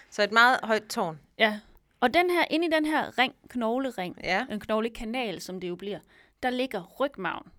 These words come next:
Speaker 2: Og
Speaker 1: Okay.
Speaker 2: rygmarven, den kommer hele vejen op fra hjernen. Den sidder faktisk fast i hjernen.
Speaker 1: Ja.
Speaker 2: Øhm, og hver gang der så kommer en ny rygvivl, så går der en, øh, nervetråd fra rygmarven og ud til resten af kroppen. Og det er, øh,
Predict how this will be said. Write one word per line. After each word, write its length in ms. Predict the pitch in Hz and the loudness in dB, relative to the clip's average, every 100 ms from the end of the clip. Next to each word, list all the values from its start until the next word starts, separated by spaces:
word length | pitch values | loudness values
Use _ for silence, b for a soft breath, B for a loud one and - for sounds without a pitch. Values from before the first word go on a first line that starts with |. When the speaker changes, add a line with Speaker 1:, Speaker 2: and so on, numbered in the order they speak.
| - _ | -20 _
Speaker 2:
Og 60 | 202 | -4
Speaker 1:
Okay. 80 | 240 | -2
Speaker 2:
rygmarven, 340 | 254 220 180 | 0 0 -2
den 120 | 214 233 | -4 -4
kommer 260 | 254 185 | -2 -2
hele 540 | 180 - 277 302 339 277 | -4 -6 -4 -2 -2 -4
vejen 260 | 202 196 | -4 -2
op 160 | - 208 | -2 -4
fra 120 | 214 | -4
hjernen. 300 | 185 185 214 | -4 -2 -4
Den 100 | 233 | -6
sidder 160 | 233 247 | -8 -6
faktisk 260 | 285 - | -8 -8
fast 460 | - 320 339 - - | -6 -4 -4 -6 -10
i 60 | 214 | -6
hjernen. 480 | 185 165 180 180 160 - | -2 -2 -4 -6 -10 -2
Speaker 1:
Ja. 240 | 196 233 - B B B B - | 0 0 -2 B B B B -2
Speaker 2:
Øhm, 560 | 220 208 202 196 180 - _ - | 0 2 0 -4 -8 -12 _ -8
og 60 | 220 | 2
hver 200 | 339 330 | 4 4
gang 200 | 294 254 | 2 -2
der 60 | |
så 120 | 254 | -4
kommer 300 | 302 269 208 | -2 0 0
en 200 | - 190 | -4 -4
ny 140 | 233 381 - | -4 -2 0
rygvivl, 380 | 294 285 240 220 | -2 -2 -4 -4
så 100 | 320 | 0
går 180 | 285 | 2
der 180 | 240 185 - | 4 2 -2
en, 260 | 208 202 196 | -6 -4 -4
øh, 260 | 180 165 170 190 - - | -4 -4 -8 -12 -14 -4
nervetråd 720 | 220 233 302 339 - 208 - | 0 2 2 0 0 0 0
fra 120 | 202 | -2
rygmarven 460 | 240 269 233 196 196 | 0 -2 -4 -4 -4
og 140 | - | -4
ud 120 | 262 | -4
til 140 | - 226 | -4 0
resten 340 | 208 - 185 | 0 0 -10
af 80 | 175 | -6
kroppen. 320 | 190 196 151 - _ _ _ _ _ _ _ _ - B B B B | -2 -2 -4 -16 _ _ _ _ _ _ _ _ -20 B B B B
Og 180 | - 220 | -4 0
det 160 | 269 285 | 2 2
er, 240 | 226 220 214 | 4 4 4
øh, 220 | 208 | 2